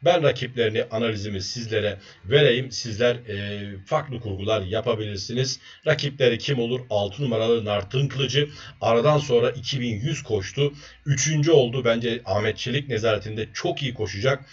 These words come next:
E, sonrasında yedi numaralı Şanlıtay, iki numaralı Lebron ve beş numaralı The Red Sonja. Bu safkan annesi Bavikalla kardeş. Bence uzun mesafede iyi koşabilir.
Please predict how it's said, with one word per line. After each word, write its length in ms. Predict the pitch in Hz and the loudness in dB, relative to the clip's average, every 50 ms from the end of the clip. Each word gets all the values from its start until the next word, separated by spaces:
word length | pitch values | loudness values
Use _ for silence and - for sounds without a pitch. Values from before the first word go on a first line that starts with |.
| - - - - - | -20 -20 -18 -8 -4
E, 120 | 101 95 | -4 -4
sonrasında 580 | 95 - 143 143 139 127 123 - 131 123 123 113 | 2 6 8 8 8 8 4 0 0 2 2 2
yedi 380 | 101 95 101 127 135 156 165 | 2 2 0 0 2 2 2
numaralı 540 | 147 139 123 120 117 117 117 117 120 123 123 - - _ | 2 2 2 2 2 4 4 4 4 2 2 -2 -8 _
Şanlıtay, 720 | - - - 143 147 147 151 147 143 - 143 143 147 151 - - - - _ _ | -6 0 4 4 4 4 4 0 0 2 4 4 4 2 0 -6 -18 -20 _ _
iki 280 | - 208 196 - 175 160 | -6 -6 -4 -4 -2 -2
numaralı 540 | 131 117 113 110 113 110 117 113 98 87 101 | 0 0 0 2 2 2 2 0 0 2 4
Lebron 520 | 127 147 147 135 143 143 143 143 135 117 | 4 4 6 6 8 8 8 6 4 2
ve 180 | 113 117 98 - | 0 0 0 2
beş 340 | 151 - - - - - 123 | 2 2 2 0 -2 -4 -4
numaralı 420 | 120 117 117 117 117 113 107 98 | -4 -2 0 0 0 0 -2 -2
The 120 | 101 113 | -4 -4
Red 240 | 104 95 101 101 95 - | -2 -2 -2 -2 -2 -4
Sonja. 600 | - - - 139 151 156 139 120 117 123 123 - - - - - _ - | -10 -4 0 2 4 4 4 4 4 2 2 0 -6 -16 -20 -20 _ -8
Bu 120 | 135 143 | -8 -6
safkan 520 | - 123 107 98 95 - 117 113 110 113 - 90 90 - - - | -2 -2 -2 -2 -2 0 0 0 0 -2 -4 -10 -14 -14 -8 -4
annesi 560 | 101 104 110 113 107 - - 113 104 95 92 | -2 -2 0 0 -2 -4 -4 -4 -6 -4 -2
Bavikalla 580 | 98 104 117 - - - 131 120 110 107 98 | 0 0 0 0 0 0 0 0 0 0 -4
kardeş. 480 | 92 - 98 95 82 - 120 123 - - - - - - - _ | -2 -2 -4 -4 -2 -4 -4 -4 -4 -8 -12 -16 -20 -20 -18 _
Bence 320 | 95 110 120 127 123 120 123 | 2 4 6 6 4 2 0
uzun 280 | - 120 110 120 - | -2 -4 -4 -4 -2
mesafede 600 | 131 120 110 104 - 113 104 98 95 92 104 98 - - | 0 0 0 0 -2 -4 -4 -4 -4 -4 -6 -6 -6 -8
iyi 200 | 190 175 143 - | -6 -6 -6 -4
koşabilir. 600 | - 107 101 - 104 90 90 95 117 123 123 | -4 -4 -4 -2 -4 -4 -4 -4 -4 -4 -6